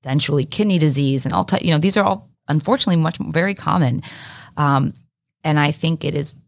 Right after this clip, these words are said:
very important that we're paying attention to it. However, and you guys can, might attest to this too, is, you know, you're working with someone one-on-one.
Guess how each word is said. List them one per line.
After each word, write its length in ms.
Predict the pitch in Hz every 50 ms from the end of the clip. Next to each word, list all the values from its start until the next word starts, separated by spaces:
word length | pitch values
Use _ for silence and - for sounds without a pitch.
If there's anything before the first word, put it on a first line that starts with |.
| _ _ _ _ _ _
very 540 | - 127 131 139 175 180 196 196 180 165 156
important 320 | 147 - - 143 143 143
that 140 | 135 - -
we're 100 | - -
paying 240 | - - 85 85 -
attention 360 | - - 71 - - - -
to 120 | - - 69
it. 180 | 64 - - - - _ _ _ _ _ _ _ _ _ _ - - - - _ _ _
However, 800 | - - 185 190 180 - - 160 175 151 131 - - - - - - - - _ _ _ _ _ _ _ _ _ _ _ _ _ _ _ _ _ _ _ _ _ _ _ _
and 260 | - 160 156 160 160
you 200 | 156 156 175 175
guys 240 | 165 156 151 151 -
can, 140 | - 165 165
might 220 | 151 147 147 - - -
attest 340 | - - - 139 - -
to 60 | - -
this 180 | - - -
too, 280 | - - - 139 127 131
is, 120 | 143 139 196
you 40 | 214
know, 60 | 196
you're 160 | 185 175 180
working 320 | 170 196 220 - - 214 190
with 100 | 175 -
someone 360 | - 165 160 143 151 151 139
one-on-one. 840 | 147 147 143 143 135 135 143 143 120 113 - - - - 143 -